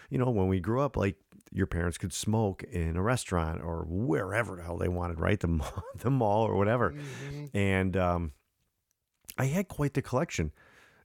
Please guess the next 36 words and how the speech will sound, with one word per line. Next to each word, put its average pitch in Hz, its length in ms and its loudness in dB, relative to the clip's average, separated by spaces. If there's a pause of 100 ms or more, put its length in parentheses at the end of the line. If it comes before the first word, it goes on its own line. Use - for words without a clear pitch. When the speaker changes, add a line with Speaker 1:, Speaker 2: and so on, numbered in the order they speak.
(140)
Speaker 1:
In, 98 200 2
in, 98 220 2
uh, 87 340 2
I - 40 2
had, 104 140 2
like, - 160 -12
a 95 40 -6
fishbowl 85 680 -4 (520)
full 98 380 0
of, 82 220 -4
of 92 200 -2
match. 95 400 0
Speaker 2:
Really? - 100 -12 (180)
Speaker 1:
And 113 100 0
some 160 200 0
were, 151 140 2
like, 107 200 0
the 92 80 -2
matchbooks. 87 880 -2 (300)
Some 107 260 0
were, 98 140 2
like, 85 240 0
extra - 300 -6
wide 113 420 -2
matchbooks. 113 520 -2
Some 98 240 2
were 98 140 2
the 87 240 0
actual 87 300 -2
little 87 200 0
cardboards 92 500 0
that 85 220 -4
c-, 80 140 -12
could 82 160 -6
slide 82 400 -4
out. 92 340 0